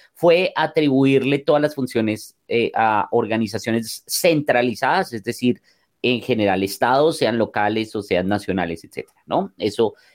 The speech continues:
es lo primero. Y uno de los efectos directos de eso, además de las graves, y eso también es una tragedia,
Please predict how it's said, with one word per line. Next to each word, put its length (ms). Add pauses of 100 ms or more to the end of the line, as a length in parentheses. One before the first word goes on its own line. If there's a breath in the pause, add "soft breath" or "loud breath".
es 120
lo 140
primero. 300 (100)
Y 160
uno 320
de 120
los 260
efectos 580
directos 520
de 200
eso, 320
además 400
de 100
las 340
graves, 600
y 140
eso 160
también 340
es 80
una 160
tragedia, 500